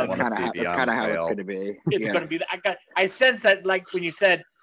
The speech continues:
Speaker 3: you kinda let people take the path and figure it out, um, I'm a
Speaker 1: Yeah.
Speaker 3: little nervous.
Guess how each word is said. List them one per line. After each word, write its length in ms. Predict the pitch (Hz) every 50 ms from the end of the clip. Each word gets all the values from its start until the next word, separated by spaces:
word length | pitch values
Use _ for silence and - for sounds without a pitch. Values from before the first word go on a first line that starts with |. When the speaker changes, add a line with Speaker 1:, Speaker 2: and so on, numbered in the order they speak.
| _ _
Speaker 3:
you 60 | 165 151
kinda 240 | - 185 175 160
let 240 | 151 156 165 156 -
people 320 | - 156 139 - 147 139 - -
take 200 | 151 147 - -
the 80 | 123
path 340 | 110 - 143 143 135 131 127 -
and 140 | 127 123 113 _
figure 280 | - 143 127 123 123 120
it 60 | 117
out, 320 | 131 139 135 123 113 113 - _ _ _ _ _ _ _ _ _
um, 380 | - 147 139 135 131 131 127 139 -
I'm 140 | 156 151
a 40 | 151
Speaker 1:
Yeah. 80 | - 147
Speaker 3:
little 140 | 143 - 139
nervous. 280 | 147 151 143 143 135